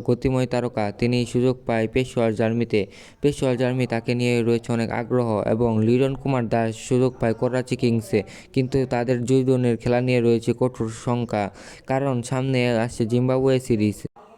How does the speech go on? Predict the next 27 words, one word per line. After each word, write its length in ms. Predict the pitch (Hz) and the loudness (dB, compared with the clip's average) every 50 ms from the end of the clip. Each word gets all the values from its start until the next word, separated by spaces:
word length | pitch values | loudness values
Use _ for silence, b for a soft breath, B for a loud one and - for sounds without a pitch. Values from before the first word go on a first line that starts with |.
| 143 147 | -6 -2
জিম্বাবুয়ের 540 | 139 151 160 170 170 190 180 175 196 196 185 | 0 0 0 2 0 0 0 0 0 0 0
মতো 260 | 170 160 151 - 151 | 0 -2 -2 -2 -4
একটি 200 | 147 - - 139 | -4 -2 -4 -4
টিমের 280 | 127 143 143 143 143 135 | -2 -2 -2 -2 -2 -2
সাথে 260 | 131 147 139 139 135 | -2 -4 -4 -4 -4
খেলার 340 | 131 143 139 135 135 131 131 | -2 -2 0 0 0 -2 -2
জন্য 240 | 143 135 131 127 | -2 -2 0 0
লিটন 560 | 120 113 110 113 123 127 143 151 151 147 143 135 | 0 0 2 0 0 0 -2 -2 -4 -2 -2 -2
দাস 320 | 131 127 123 123 - - | -2 -2 -2 -2 -2 0
এবং 300 | 123 120 120 120 117 117 | 0 0 0 0 0 0
নাহিদ 320 | 120 127 131 131 123 117 | 0 0 0 0 0 0
রানাকে 340 | 120 120 120 120 117 - 123 117 117 117 | 0 0 0 -2 -2 -2 0 0 0 2
এনওসি 360 | 123 131 143 143 135 - 127 120 | 0 0 -2 -2 -2 0 0 0
দেবে 300 | 120 127 127 127 123 117 | 2 2 2 2 2 0
না 240 | 117 113 107 104 - | 0 0 0 -2 -2
বিসিবি। 520 | 113 120 123 - - 131 113 113 107 104 98 B B B B _ - - | -2 -2 -2 -2 -2 -2 0 0 0 0 -2 B B B B _ -12 -6
এই 180 | 110 131 151 | -2 -2 -2
বিষয়টা 460 | 139 - 160 - - 151 135 127 135 131 | -2 -2 -4 -4 -2 -2 -2 -2 -2 -2
অনেক 300 | 135 135 127 120 113 110 | -2 -2 -4 -4 -2 -2
দুঃখজনক, 580 | 123 120 - - 127 120 120 120 113 113 110 | -2 -2 -2 -2 -2 0 0 0 0 -2 -2
কারণ 360 | - 123 123 123 123 120 117 | -4 -4 -4 -2 -2 -2 -2
জিম্বাবুয়ে 600 | 107 113 120 127 131 131 135 131 131 139 135 127 | -2 -2 -2 -2 0 0 -2 0 0 2 2 0
তেমন 260 | 123 - 131 135 139 139 | 0 0 -2 -2 -2 -2
মানের 380 | 139 139 135 135 131 123 113 | -4 -4 -4 -4 -4 -4 -4
দল 200 | 117 127 127 127 | -2 -2 0 0
না। 280 | 131 127 117 110 107 107 | 0 -2 -2 -2 -2 -4
তা-, 140 | - - | -4 -6